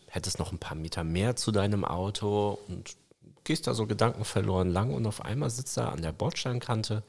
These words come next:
ein Mädchen, vierzehn, fünfzehn,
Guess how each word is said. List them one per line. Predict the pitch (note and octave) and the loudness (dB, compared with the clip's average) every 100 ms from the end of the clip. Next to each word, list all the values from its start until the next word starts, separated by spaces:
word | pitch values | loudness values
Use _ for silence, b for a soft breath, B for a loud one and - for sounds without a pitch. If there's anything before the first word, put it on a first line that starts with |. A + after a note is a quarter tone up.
| B B B B B B B - | B B B B B B B -4
ein | F2 | 2
Mädchen, | A#2+ D#3 - C3 A#2+ A2+ - | 4 4 4 4 4 2 -2
vierzehn, | - C3 - A#2 | -2 0 0 -2
fünfzehn, | - B2 - A#2 A2 | 0 0 0 0 0